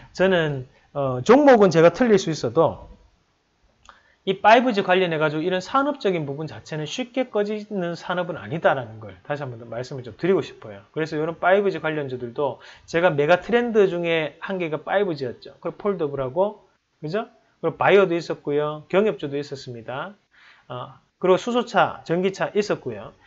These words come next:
다음 파이브 G, 이번에 다시 한번 올라갈 수 있습니다. 그거를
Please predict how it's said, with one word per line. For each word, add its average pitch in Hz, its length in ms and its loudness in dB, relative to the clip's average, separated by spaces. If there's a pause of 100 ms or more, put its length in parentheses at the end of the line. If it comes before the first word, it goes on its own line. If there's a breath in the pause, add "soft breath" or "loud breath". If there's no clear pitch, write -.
(140 soft breath)
다음 170 220 -4
파이브 233 440 4
G, 135 300 -12 (240)
이번에 160 280 -2
다시 165 240 -6
한번 143 220 -8
올라갈 147 280 -2
수 127 100 -16
있습니다. 113 680 -16
그거를 139 440 -4